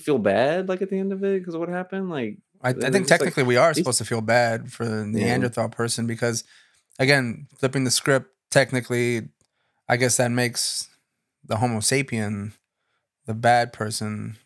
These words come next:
Speaker 2: coming into
Speaker 1: That would
Speaker 2: this
Speaker 1: be the
Speaker 2: strange
Speaker 1: big
Speaker 2: land,
Speaker 1: gripe
Speaker 2: you
Speaker 1: I
Speaker 2: know?
Speaker 1: have about the movie, just the way they kinda shoehorned that in at the end. It was like
Speaker 2: Yeah, it was that, but that's why I said, like, uh,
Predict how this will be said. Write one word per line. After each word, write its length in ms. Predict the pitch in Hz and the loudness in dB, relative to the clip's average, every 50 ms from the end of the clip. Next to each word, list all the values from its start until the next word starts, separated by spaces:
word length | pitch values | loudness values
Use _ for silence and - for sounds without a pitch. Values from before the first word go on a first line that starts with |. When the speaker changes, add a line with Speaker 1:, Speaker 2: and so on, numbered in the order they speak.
| _ | _
Speaker 2:
coming 260 | - - 120 123 120 120 | -2 0 0 0 2 0
into 220 | 117 117 110 113 110 | 0 -2 0 4 6
Speaker 1:
That 140 | 123 165 220 | 8 8 8
would 80 | 233 | 8
Speaker 2:
this 60 | 208 175 | 6 6
Speaker 1:
be 60 | 170 | 4
the 60 | - 135 | 4 4
Speaker 2:
strange 160 | 113 107 101 | 4 4 6
Speaker 1:
big 120 | 113 113 | 4 4
Speaker 2:
land, 80 | 113 113 | 6 6
Speaker 1:
gripe 240 | 104 98 95 95 - | 6 6 6 6 4
Speaker 2:
you 60 | 95 | 2
Speaker 1:
I 20 | 104 | 4
Speaker 2:
know? 100 | 101 95 | 4 4
Speaker 1:
have 120 | 95 95 | 4 4
about 260 | 98 95 98 98 - | 2 0 0 0 -2
the 60 | - | -2
movie, 420 | 98 98 98 98 98 101 98 98 98 | -2 0 0 0 0 0 -2 -2 -2
just 160 | 107 104 - | -4 -2 2
the 60 | 113 107 | 4 6
way 100 | 107 107 | 6 6
they 80 | 104 | 4
kinda 220 | - - 117 95 - | 4 2 2 2 0
shoehorned 460 | - - 107 101 104 107 104 101 98 | -2 -2 -2 0 0 0 0 0 0
that 160 | 101 98 98 | 0 0 0
in 120 | 98 101 101 | 0 -2 -2
at 120 | 101 95 | -4 -4
the 120 | 98 98 98 | -4 -4 -2
end. 220 | 98 101 98 101 | -2 0 0 0
It 40 | 98 | 0
was 140 | 98 98 98 | -2 -4 0
like 100 | 101 151 | 2 4
Speaker 2:
Yeah, 380 | 151 147 131 120 113 107 104 98 - - - _ _ - | 4 4 4 2 0 -4 -6 -10 -16 -20 -20 _ _ -2
it 40 | 151 | 0
was 240 | 160 165 143 120 - | 0 0 0 0 4
that, 240 | 165 170 185 185 160 | 4 4 4 4 0
but 80 | 165 | 4
that's 180 | 180 180 180 - | 4 4 4 4
why 100 | 202 190 | 4 4
I 40 | 175 | 4
said, 260 | 160 - 180 170 160 | 4 2 2 2 4
like, 260 | 143 131 123 - - | 4 2 0 -2 -8
uh, 60 | - | -12